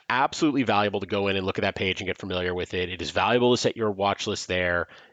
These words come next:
If that's not what you did or it's not what you're gonna do, that's, that's fine. But I do think that the question to your point is, is more about, like, you actually need multiple pages,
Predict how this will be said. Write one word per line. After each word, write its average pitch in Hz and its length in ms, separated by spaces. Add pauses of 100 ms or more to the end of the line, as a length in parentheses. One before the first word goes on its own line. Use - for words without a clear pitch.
(300)
If - 80
that's 120 200
not 139 140
what 139 140
you 120 60
did 113 260
or 135 60
it's 101 80
not 117 80
what 101 80
you're 90 80
gonna 110 160
do, 147 340
that's, - 320 (160)
that's - 160
fine. 101 460 (840)
But 135 120
I 123 40
do 143 140
think 139 380
that 113 240 (500)
the - 80
question 139 400
to 107 60
your 107 100
point 101 300
is, 92 240
is 104 160
more 110 180
about, 98 260
like, 90 360 (640)
you 127 160
actually 156 300
need 110 60
multiple 107 500
pages, - 600